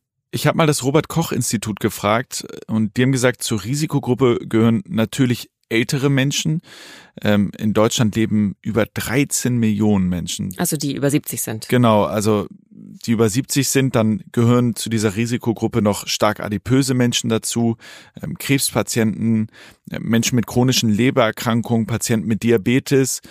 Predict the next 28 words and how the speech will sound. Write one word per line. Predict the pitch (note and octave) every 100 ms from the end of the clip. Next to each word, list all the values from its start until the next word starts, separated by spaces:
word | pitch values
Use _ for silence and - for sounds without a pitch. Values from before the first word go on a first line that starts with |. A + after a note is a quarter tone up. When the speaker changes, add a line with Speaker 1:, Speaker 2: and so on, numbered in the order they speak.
| - - - _ _ _ _
Speaker 1:
und | B2+ A#2+
natürlich | A#2+ C3 C3 B2
auch | A2
solche | A2 A#2+ C3+ C3 -
mit | A2
chronischen | - B2+ C3 C3
Lungenerkrankungen, | C3 C#3 G#2+ G2 G#2 F#2+ G2+ F#2+
wie | A2
bei | A2+ G#2+ _ -
Pauline | A#2+ B2+ B2
eben. | E2 F2+ F2 F2+ - - - - -
Es | -
gibt | B2 - - _ _
acht | - - - -
Millionen | B2 A#2+ B2+ A#2+
Asthmatiker | A2+ - - G#2 A2+ - - -
in | C3
Deutschland, | C3 C3+ - - -
das | -
wusste | A#2 -
ich | -
auch | G2 A#2
nicht, | B2 C#3 - - - - - _ - -
und | A2+
fast | - A#2+ -
genauso | A2+ A2 B2+ B2
viele | - A#2
Schwerbehinderte. | - A2 G#2+ G2 F2+ F2+ G2